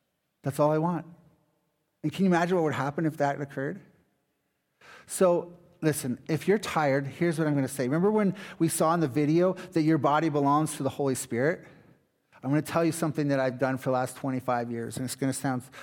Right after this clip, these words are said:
hyper-spiritual, but it's not. I realize that God owns my body. And so what I do is I try to go to bed at a decent time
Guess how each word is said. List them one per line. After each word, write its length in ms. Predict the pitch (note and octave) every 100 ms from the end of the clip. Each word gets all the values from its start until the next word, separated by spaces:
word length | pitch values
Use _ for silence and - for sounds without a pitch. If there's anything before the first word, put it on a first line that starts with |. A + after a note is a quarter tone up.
| -
hyper-spiritual, 760 | D3 D3 C#3 - C#3 B2 C3+ A#2+
but 140 | B2
it's 120 | A#2+
not. 280 | B2+ A2+ G#2+ - _ _ _ _ _ _ _ _ _ _ _ - - - _ _ _ -
I 120 | D#3+
realize 480 | G#3+ G#3 G3+ F#3 F3
that 200 | E3+ C3
God 360 | D3+ D#3+ E3 D3+
owns 280 | D3 D3+
my 100 | C3+
body. 480 | C3+ B2+ A#2+ A#2 G#2 G2 - - - _ _ _ _ _ _ _ - _ _
And 140 | D#3+ D3+
so 420 | - F#3 F3+ F3 - -
what 160 | - E3+
I 160 | F3+ G#3+
do 200 | A3+ G3+
is 100 | E3+
I 100 | F3+
try 220 | - A3
to 80 | G#3
go 160 | F#3+
to 80 | F3+
bed 320 | D3+ C#3+ D#3+
at 120 | D#3+ C#3+
a 60 |
decent 360 | B2+ C#3 C#3 D3+
time 420 | - C3 C3 D3+